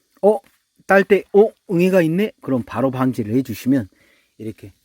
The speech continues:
같은 상자인데도 불구하고 이게 응애가 번지질 않고 있습니다. 여기는 응애가 있고,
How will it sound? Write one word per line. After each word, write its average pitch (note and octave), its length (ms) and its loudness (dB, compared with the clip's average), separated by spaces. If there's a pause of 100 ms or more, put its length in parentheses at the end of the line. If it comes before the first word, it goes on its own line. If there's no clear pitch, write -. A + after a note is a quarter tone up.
(140)
같은 E3 340 -8
상자인데도 C3+ 640 -6
불구하고 A2+ 560 -6 (960)
이게 G2 220 -18 (640)
응애가 A#2+ 380 -6 (120)
번지질 G#2+ 380 -6
않고 B2+ 260 -6
있습니다. F2+ 340 -12 (960)
여기는 G#2+ 300 -8
응애가 G#2 300 -8
있고, A2 320 -10